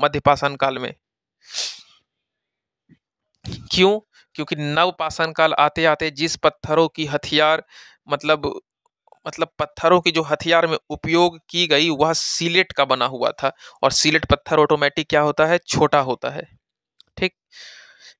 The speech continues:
दस हजार साल पहले के आसपास होमो सेपियंस मानव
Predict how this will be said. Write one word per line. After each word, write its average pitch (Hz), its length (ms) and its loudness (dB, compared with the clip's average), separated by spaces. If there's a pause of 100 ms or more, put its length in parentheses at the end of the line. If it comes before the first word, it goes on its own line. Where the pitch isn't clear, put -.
(320)
दस 160 360 0
हजार 156 320 2
साल 156 260 4
पहले 151 300 0
के 156 140 -2 (140)
आसपास 151 600 0 (140)
होमो 156 280 4
सेपियंस 151 680 0
मानव 123 300 0